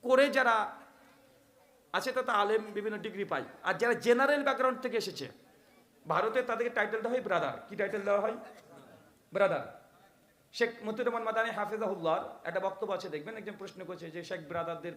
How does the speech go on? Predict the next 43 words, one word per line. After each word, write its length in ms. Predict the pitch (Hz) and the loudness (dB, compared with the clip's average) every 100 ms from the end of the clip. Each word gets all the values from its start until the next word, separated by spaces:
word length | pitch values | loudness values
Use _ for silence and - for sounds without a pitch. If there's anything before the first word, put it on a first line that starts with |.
| - | -12
প্রশ্ন, 360 | 160 165 156 - - 160 | -14 -12 -12 -14 -16 -8
মানে 120 | 170 | -4
ব্রাদারদের 480 | 170 165 170 165 160 | -2 0 -2 -2 -2
আলোচনা 260 | 160 160 | -2 -6
শোনা 200 | 151 160 | -12 -10
যাবে 240 | 147 143 156 | -6 -6 -6
কি 120 | 160 | -6
যাবে 220 | 151 143 | -6 -6
না। 180 | 139 139 - _ - | -8 -10 -18 _ -6
তো 80 | 196 | -4
উনি 200 | 233 226 | -2 -2
বলেছেন 340 | 214 208 190 | -2 -4 -6
যে 80 | 202 | -6
ফিতনাই 400 | 208 208 202 190 | -8 -8 -6 -4
ব্রাদার, 440 | 180 175 170 151 | -2 0 0 -2
ব্রাদারদের 460 | 139 165 170 165 170 | -4 -4 -4 -4 -4
আলোচনা 320 | 165 160 165 | -4 -6 -10
শোনা 220 | 156 165 | -8 -6
যাবে 200 | 160 151 | -4 -4
না, 160 | 151 - | -4 -4
এ 80 | 202 | -2
কথা 160 | 202 190 | -2 0
বলেছে। 360 | 170 151 147 120 - - | 0 -2 -4 -8 -12 -4
আর 120 | 151 | -2
বাঙালিরা 440 | 135 160 180 185 | 0 0 0 -4
বুঝে 200 | 165 175 | -6 -6
নিয়েছে, 280 | 170 170 156 139 - - | -10 -8 -10 -10 -16 -12
তার 140 | 151 160 | -8 -6
মানে 160 | 196 | -6
রাহুল 360 | 151 135 151 180 | -8 -8 -8 -8
ভাইকে 300 | 151 156 143 | -8 -8 -8
বলল। 320 | 117 113 - - - - - 269 269 - _ - _ | -10 -12 -16 -20 -20 -20 -20 -20 -20 -20 _ -20 _
কারণ 200 | 165 160 | -6 -4
বাঙালিরা 420 | 165 175 196 202 | -2 0 -2 -4
মনে 180 | 202 202 | -4 -6
করে 140 | 202 196 | -8 -6
ব্রাদার 320 | 196 196 196 | -4 -2 -2
মানে 140 | 190 | -2
আমি। 320 | 180 170 139 - - - | 0 0 -4 -8 -16 -8
আরে 120 | 156 | -4
ভাই, 140 | 185 170 | -4 -4
ব্রাদার 360 | 165 165 190 185 | -2 -2 -2 -4
মানে 240 | 185 214 | -6 -6